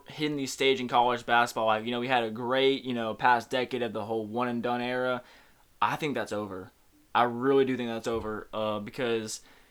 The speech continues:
you know, you're having the G League open up now to where you can have, you know, freshmen come in, or college freshmen technically come in and skip college and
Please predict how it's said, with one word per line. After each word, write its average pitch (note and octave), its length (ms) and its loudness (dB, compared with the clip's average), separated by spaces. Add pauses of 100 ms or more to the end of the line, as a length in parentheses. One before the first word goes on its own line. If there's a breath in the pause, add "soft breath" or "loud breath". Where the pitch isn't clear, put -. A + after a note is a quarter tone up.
(100)
you B2 140 -2
know, A#2+ 80 2
you're A#2+ 240 0
having B2+ 520 6
the A#2 120 -2
G B2+ 220 0
League C3+ 380 2
open C3+ 320 4
up C3+ 220 0
now B2+ 540 0
to C3 100 -8
where B2 100 -2
you A#2 120 -4
can A#2+ 120 -4
have, A#2 360 -2 (400)
you G#2+ 120 -10
know, G2+ 200 -4
freshmen C3 480 0
come B2+ 260 0
in, C3 220 -2
or B2 260 -2 (160)
college E3 340 12
freshmen C3 440 2
technically B2 440 -2
come B2 240 -2
in A#2+ 260 -4 (280)
and A2+ 220 -2
skip - 260 -4
college C#3 560 10
and A#2 280 -4